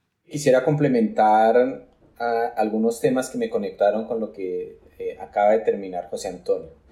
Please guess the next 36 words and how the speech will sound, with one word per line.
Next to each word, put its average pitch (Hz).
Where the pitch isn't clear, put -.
Y 139
es 143
visibilizar 143
dentro 135
de 123
las 117
comunidades 107
étnicas 143
en 113
particular 110
el 110
rol 113
de 131
las 131
personas 107
mayores, 107
el 110
rol 110
de 123
las 117
mujeres 117
y 127
el 117
rol 117
de 131
las 139
y -
los 110
jóvenes 131
dentro 104
de 101
la 107
construcción 101
de 110
su 110
diversidad. 90